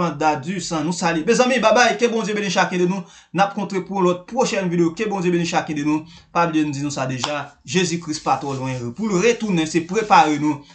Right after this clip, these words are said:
E nou menm, e prepare nou, prepare nou. Mwen men nou, anpil nou konn sa deja, se nou fòs kadè. Kon-, ede nou kontinye pataje videyo. Pa, pa bliye abòne, abòne, abòne. Ou vle pale avèk mwen prive, ekri m sou Messenger Zen Lakay News la. Ale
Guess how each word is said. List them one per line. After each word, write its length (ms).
E 240
nou 140
menm, 240
e 240
prepare 340
nou, 160
prepare 380
nou. 100
Mwen 200
men 80
nou, 140
anpil 140
nou 120
konn 160
sa 120
deja, 200
se 140
nou 140
fòs 200
kadè. 240
Kon-, 200
ede 160
nou 140
kontinye 340
pataje 400
videyo. 380
Pa, 260
pa 260
bliye 240
abòne, 560
abòne, 480
abòne. 380
Ou 80
vle 140
pale 180
avèk 180
mwen 140
prive, 300
ekri 240
m 80
sou 160
Messenger 540
Zen 100
Lakay 320
News 220
la. 160
Ale 240